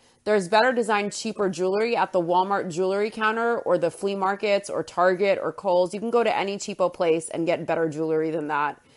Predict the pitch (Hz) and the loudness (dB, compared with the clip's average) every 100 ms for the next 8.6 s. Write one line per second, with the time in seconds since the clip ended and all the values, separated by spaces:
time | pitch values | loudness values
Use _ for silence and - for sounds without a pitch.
0 | _ - 180 185 175 160 165 165 160 - | _ 2 4 6 4 2 0 0 -2 -4
1 | 147 170 160 160 151 - - 156 147 131 | -4 -4 -4 -4 -6 -10 -10 -6 -6 -6
2 | - - _ _ - 220 247 294 294 302 | -10 -20 _ _ 4 4 4 0 -2 -4
3 | - 190 220 262 - - 202 226 233 226 | 2 4 4 2 -4 0 2 4 4 2
4 | 165 185 180 185 - 175 175 - 208 220 | 2 -2 -2 -4 -4 -2 -2 -4 -6 -4
5 | 147 170 165 160 _ _ _ 196 - 254 | -4 -4 -4 -8 _ _ _ -6 -4 -2
6 | 214 160 214 - - 294 277 202 175 - | 2 2 2 0 -4 -2 0 0 0 -2
7 | 160 170 156 156 160 214 180 - 190 170 | 2 2 2 0 -4 -6 -8 -6 -4 -2
8 | 160 151 151 147 147 | -4 -6 -8 -8 -10